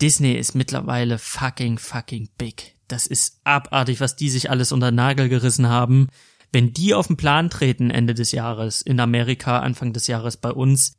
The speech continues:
bringen die einfach für weniger Geld im Monat für den Anfang einfach fucking viel mit. Sie haben Pixar, sie haben die Disney-Filme, die Originals, die natürlich stark sind.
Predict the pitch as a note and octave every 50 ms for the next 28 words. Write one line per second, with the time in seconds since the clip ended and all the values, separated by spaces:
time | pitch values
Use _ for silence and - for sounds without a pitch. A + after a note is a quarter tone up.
0 | _ _ _ - - D3 D3+ D#3+ E3 D3+ D3 D3 D3+ D3+ C3+ C3 C3 C3 B2+ -
1 | C#3+ C3 C3 B2+ - - - - C3+ B2 A2+ A2 G#2+ A2 B2 C3 D3 E3 F3+ E3+
2 | E3 D#3 D3 B2+ C#3 C3 B2+ C3 - - C#3 B2+ A#2+ A#2+ A#2+ A#2+ A#2+ A#2+ A#2 A2
3 | - - - C3+ A#2 A#2+ A#2 - A#2+ A#2 A#2+ A2+ - - C3+ C3+ C#3 D3+ D#3 _
4 | _ _ _ - B2 B2 B2 B2 - - C3 B2+ A#2+ - - - - - - B2+
5 | B2 - - C3 A#2+ A#2+ A2+ - - - B2+ A#2+ A2+ A2+ G#2+ G#2+ A2+ A2+ G#2+ -
6 | - - _ _ _ _ _ _ - - D3+ C#3 A#2+ B2 C3 C3+ C#3 C3+ C#3 C#3
7 | C#3 C#3 C#3 - _ _ _ _ _ _ - - D#3 - - - C3+ - - -
8 | - - - C#3 C3+ B2 A#2+ C3 B2+ C3 C3+ C3+ C#3 C#3 C#3 C#3 C#3 C#3+ _ _
9 | _ - C#3 C3 A#2 - - D3+ C3+ - D3+ C#3 C3 - D#3 D3 D3 D3 C#3 C#3+
10 | C#3 C3+ C#3 C#3 - - D3+ D3+ D#3+ D3+ - - C#3 B2+ B2+ B2 - - B2+ A#2+
11 | - - - C3+ A#2+ A#2 - - - D3 E3 E3+